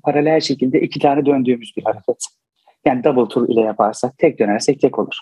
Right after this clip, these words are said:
Biz bu harekete Türkler olarak nedense balık dedik.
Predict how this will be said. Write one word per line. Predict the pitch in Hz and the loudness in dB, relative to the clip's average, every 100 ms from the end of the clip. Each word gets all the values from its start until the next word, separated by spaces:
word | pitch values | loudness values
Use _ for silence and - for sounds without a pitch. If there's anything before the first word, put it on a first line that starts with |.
| _ _ - - - - - | _ _ -14 -12 -12 -2 2
Biz | 196 160 | 2 4
bu | 196 | 4
harekete | 180 175 160 175 | 4 2 0 0
Türkler | - 156 175 | 0 2 2
olarak | 165 156 160 165 | 2 2 0 2
nedense | 165 156 175 | 2 2 2
balık | 151 147 120 | 2 0 -2
dedik. | 113 135 | -4 -4